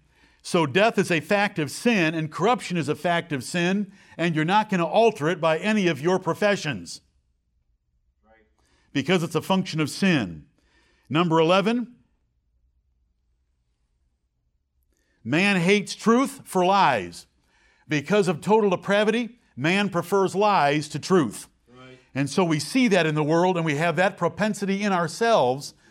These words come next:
Speaker 1: to believe something that's false faster than something that's true, and we want to war against it. And we want to remember it when we look at the world. How can they believe that?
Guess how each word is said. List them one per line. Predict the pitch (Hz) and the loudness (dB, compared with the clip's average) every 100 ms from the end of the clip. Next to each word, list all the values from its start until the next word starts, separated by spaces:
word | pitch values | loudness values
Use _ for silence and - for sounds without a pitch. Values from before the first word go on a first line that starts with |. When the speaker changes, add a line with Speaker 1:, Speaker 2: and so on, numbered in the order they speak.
| _ _ | _ _
Speaker 1:
to | 180 | -6
believe | 147 165 220 202 | -2 0 0 -2
something | - 214 196 | -2 -2 0
that's | 175 - | -6 -6
false | - 208 180 170 - | -4 0 2 0 -4
faster | 208 208 196 175 | -2 0 -2 -4
than | 156 | -6
something | 147 196 190 180 | -4 -4 -2 -4
that's | - - | -4 -6
true, | - 196 202 202 - - | 0 4 4 0 -14 -18
and | - 175 | -4 0
we | 165 | 2
want | 170 190 | 2 2
to | 165 | 4
war | 180 180 | 4 6
against | 170 185 185 - | 4 2 -2 -2
it. | 147 - _ - | -4 -4 _ -12
And | 147 | -4
we | 165 | 0
want | 180 190 | 2 2
to | |
remember | 170 196 247 165 | 0 0 0 2
it | 170 175 _ - | 0 -4 _ -6
when | 175 | -2
we | 170 | 2
look | 226 | 2
at | 208 | 0
the | 185 | -2
world. | 170 240 226 190 - - | 2 4 4 0 -8 -2
How | 294 | 0
can | 339 262 | 2 2
they | 311 | 2
believe | 285 330 381 320 | 2 4 4 4
that? | 202 135 92 - | 2 2 -2 -10